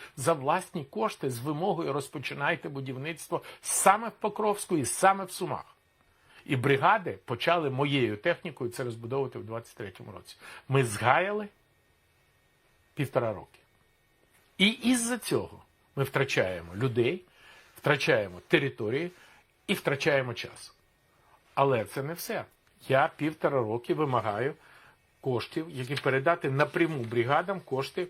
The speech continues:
податку на доходи фізичних осіб, які сплачують військовослужбовці. Сьогодні вони з подивом побачили, ви знаєте, у нас сотні мільярдів гривень, які виділені з бюджету,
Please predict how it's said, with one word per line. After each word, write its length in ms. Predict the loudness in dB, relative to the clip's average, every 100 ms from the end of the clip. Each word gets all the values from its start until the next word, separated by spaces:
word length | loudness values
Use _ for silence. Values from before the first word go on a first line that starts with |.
| -6
податку 400 | 0 0 0 -8
на 80 | -6
доходи 300 | -4 -4 -6
фізичних 500 | -8 -10 -10 -14 -10
осіб, 200 | -10 -10
які 180 | -12 -12
сплачують 500 | -6 -6 -4 -10 -12
військовослужбовці. 880 | -12 -12 -12 -14 -18 -20 -18 -18 -20 _ _ _ -20 _ _ _ _ _ _ _ _ _ _ -10
Сьогодні 340 | -6 -4 -2
вони 200 | 0 -2
з 60 | -4
подивом 420 | -4 -2 0 -2
побачили, 480 | -6 -8 -6 -4 -4
ви 100 | -4
знаєте, 460 | -6 -6 -8 -8
у 80 | -10
нас 300 | -6 -6 -8 -12 -10
сотні 480 | -4 -2 -2 -2 -2
мільярдів 580 | 2 2 2 0 -2
гривень, 440 | 0 2 0 0 -6 -12 -20 -20 -8
які 200 | -2 2
виділені 540 | 4 4 4 2 2 0
з 60 |
бюджету, 680 | 0 -4 -4 0 0 -2 -8